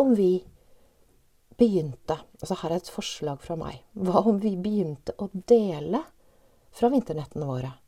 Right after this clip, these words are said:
På vår egen måte, akkurat når vi vil, når du vil. At vi sammen bygger kompetanse fra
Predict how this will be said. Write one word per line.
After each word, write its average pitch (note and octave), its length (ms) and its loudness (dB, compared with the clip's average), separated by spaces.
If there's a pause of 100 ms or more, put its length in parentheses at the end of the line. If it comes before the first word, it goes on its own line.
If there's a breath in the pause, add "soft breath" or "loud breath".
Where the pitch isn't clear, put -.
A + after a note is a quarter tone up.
(1600)
På D3 240 -6
vår A3+ 220 2
egen F3 400 -2
måte, F3 420 -2 (600 soft breath)
akkurat A3 560 0
når E3 240 0
vi E3 100 0
vil, E3 220 0 (140)
når D#3+ 280 -6
du D#3+ 80 -6 (100)
vil. G3 200 0 (1600 soft breath)
At - 240 -4
vi A#3+ 80 4
sammen F3 720 -6
bygger F3+ 560 -2
kompetanse F#3 1040 -6
fra F3 420 -4